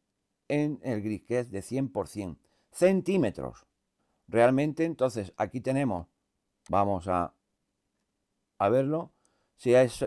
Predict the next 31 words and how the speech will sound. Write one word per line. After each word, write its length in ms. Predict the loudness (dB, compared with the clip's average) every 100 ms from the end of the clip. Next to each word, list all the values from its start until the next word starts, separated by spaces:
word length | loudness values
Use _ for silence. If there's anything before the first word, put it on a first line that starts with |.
| -8
son 320 | -6 -2 0
cien 180 | -2 -4
centímetros, 460 | -4 -4 -4 -4
tenemos 340 | -4 -2 -4 -6
un 180 | -6 -4
metro, 440 | -2 0 -2 -2 -8 _ _
dos 220 | -2 2 4
metros, 400 | 2 0 -4 -4
tres 200 | -2 0
metros, 400 | 0 -2 -4 -4
cuatro 300 | 0 0 0
metros, 360 | -2 -2 -6 -6
cinco 300 | -6 -2 -2
metros, 360 | -2 -2 -4 -6 _ _
seis 260 | -8 0 2
metros, 460 | 2 0 -2 -4 -4
siete 260 | -6 -2
metros, 380 | -2 0 0 -2
ocho 300 | 0 -2 -2
metros 300 | -4 -2 -2
y 40 | -2
nueve 260 | 0 0
metros, 360 | -2 -6 -10 -20 _ _ _ -8
¿vale? 320 | -2 -2 -4 _ _ _ _ _ _ -18
O 80 | -2
sea, 240 | 4 4
quiere 240 | 2 0 2
decir 420 | 0 2 0 0 _ _ _ _ 0
que 340 | 4 4 2 _ _ _ -4
las 380 | 2 2 0 -6
unidades, 760 | -2 0 4 6 6 4 -2